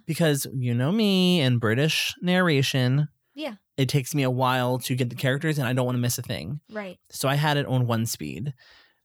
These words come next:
Speaker 1: But because of the length and because I felt like it was very predictable, I would have to, s-, I would have to say I would shove it.
Speaker 2: Yeah.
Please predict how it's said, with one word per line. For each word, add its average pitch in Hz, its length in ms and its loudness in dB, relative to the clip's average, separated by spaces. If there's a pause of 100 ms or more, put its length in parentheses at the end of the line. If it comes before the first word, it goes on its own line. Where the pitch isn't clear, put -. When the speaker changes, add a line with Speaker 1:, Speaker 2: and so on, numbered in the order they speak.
(720)
Speaker 1:
But 156 160 4
because 147 260 0
of 147 120 -2
the 139 100 2
length 123 580 -2
and 123 500 0
because 131 300 -2
I 127 140 0
felt 127 240 -2
like 127 220 -2
it 131 40 -4
was 123 120 -2
very 123 220 0
predictable, 127 720 -2 (1600)
I 127 220 2
would 139 140 0
have 156 140 0
to, 165 80 -6
s-, 202 320 -8
I 135 160 0
would 156 100 2
have 165 100 -2
to 170 80 -14
say 175 160 -2
I 170 40 2
would 165 220 0
shove 143 300 0
it. - 140 -10 (260)
Speaker 2:
Yeah. 214 300 -12